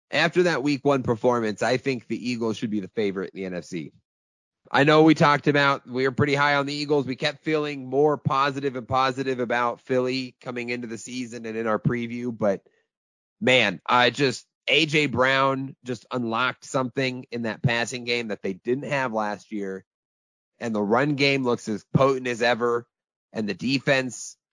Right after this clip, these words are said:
looks like it's gonna be better. And man, it just feels like, based on how everybody else looked in the N F C,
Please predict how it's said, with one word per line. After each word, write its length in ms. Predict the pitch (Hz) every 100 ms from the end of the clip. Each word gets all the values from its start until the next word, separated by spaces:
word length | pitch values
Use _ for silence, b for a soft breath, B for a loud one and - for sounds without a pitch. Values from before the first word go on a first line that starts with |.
| _
looks 260 | 110 123 -
like 260 | 113 101 -
it's 240 | 113 127
gonna 180 | - 135
be 220 | 120 127
better. 520 | 120 123 117 117 117 - _ _ _ _ _ _ -
And 540 | 101 98 95 90 85 - _ _
man, 400 | - 107 143 156
it 80 | 120
just 240 | 110 120 -
feels 260 | 135 117
like, 380 | 107 113 104 92 _
based 320 | 120 127 -
on 120 | 127
how 240 | 113 131 131
everybody 400 | 131 131 110 101
else 260 | 147 180
looked 200 | 202 190
in 100 | 190
the 100 | 190
N 80 | 196
F 140 | 196 180
C, 440 | 208 202 208 202